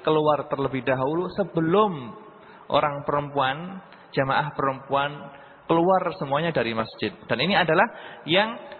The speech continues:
dipraktekkan oleh sahabat Rasulullah sallallahu alaihi wasallam ketika mereka mengerjakan salat berjamaah. Para sahabat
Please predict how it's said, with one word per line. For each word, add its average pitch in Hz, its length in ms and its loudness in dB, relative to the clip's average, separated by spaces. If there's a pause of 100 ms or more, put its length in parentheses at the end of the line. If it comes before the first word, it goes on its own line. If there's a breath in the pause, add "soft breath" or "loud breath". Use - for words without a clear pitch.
dipraktekkan 220 720 0
oleh 175 300 2
sahabat 190 400 2
Rasulullah 175 560 2
sallallahu 160 420 2
alaihi 151 300 2
wasallam 143 500 0
ketika 170 680 -2
mereka 147 800 0
mengerjakan 143 640 -2 (100)
salat 143 220 -2
berjamaah. 107 560 -2 (1120 loud breath)
Para 214 280 8
sahabat 170 580 2